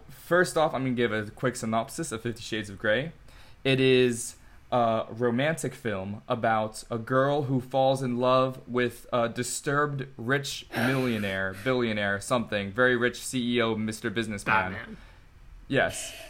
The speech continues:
Speaker 1: who, um, is very kinky, and that's pretty much the premise.
Speaker 2: He
Speaker 1: And
Speaker 2: doesn't,
Speaker 1: it's
Speaker 2: he
Speaker 1: like,
Speaker 2: do-, he
Speaker 1: "Ooh,
Speaker 2: doesn't
Speaker 1: do
Speaker 2: do
Speaker 1: they work
Speaker 2: romance.
Speaker 1: together?" Yeah. Yeah. So, uh, without further ado, my opinion on it.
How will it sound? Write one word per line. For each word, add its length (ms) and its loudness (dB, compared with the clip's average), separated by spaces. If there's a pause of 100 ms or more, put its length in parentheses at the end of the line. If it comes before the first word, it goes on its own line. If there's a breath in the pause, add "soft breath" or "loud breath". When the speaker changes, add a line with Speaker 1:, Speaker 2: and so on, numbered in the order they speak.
(120)
Speaker 1:
who, 420 4
um, 460 2 (540)
is 500 2 (880)
very 840 0
kinky, 540 -6 (480)
and 260 4
that's 180 6
pretty 200 -2
much 160 -2
the 60 -4
premise. 580 -6 (320)
Speaker 2:
He 80 -6
Speaker 1:
And 140 2
Speaker 2:
doesn't, 40 2
Speaker 1:
it's 60 -2
Speaker 2:
he 60 -4
Speaker 1:
like, 80 2
Speaker 2:
do-, 60 2 (120)
he 20 4
Speaker 1:
"Ooh, 40 4
Speaker 2:
doesn't 240 6
Speaker 1:
do 60 2
Speaker 2:
do 20 2
Speaker 1:
they 160 6
work 100 2
Speaker 2:
romance. 200 2
Speaker 1:
together?" 540 2 (680 soft breath)
Yeah. 460 0 (840)
Yeah. 400 0
So, 380 2
uh, 440 0 (800 soft breath)
without 360 4
further 240 2
ado, 340 2
my 200 6
opinion 420 0
on 160 2
it. 200 0